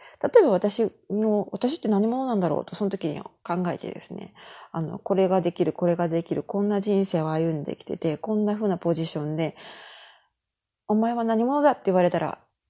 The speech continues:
「私は何とかです」っていう風に答えるという風な、まあ、ボキャブラリーというかですね、そのカテゴリーとかをいろいろこうピックアップして、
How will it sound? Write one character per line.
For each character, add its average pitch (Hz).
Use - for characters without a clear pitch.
「私 208
は 208
何 220
と 233
か 175
で 151
す」 -
っ -
て 180
い -
う -
風 180
に 160
答 180
え 175
る -
と 214
い 240
う 254
風 240
な、 180
ま 151
あ、 143
ボ 165
キ 240
ャ 247
ブ 226
ラ -
リ -
ー -
と -
い -
う -
か -
で -
す -
ね、 -
そ -
の 156
カ -
テ 285
ゴ 190
リ 147
ー -
と -
か -
を 170
い 202
ろ 214
い 214
ろ 214
こ 208
う 202
ピ 214
ッ 202
ク 240
ア 247
ッ 247
プ -
し -
て、 -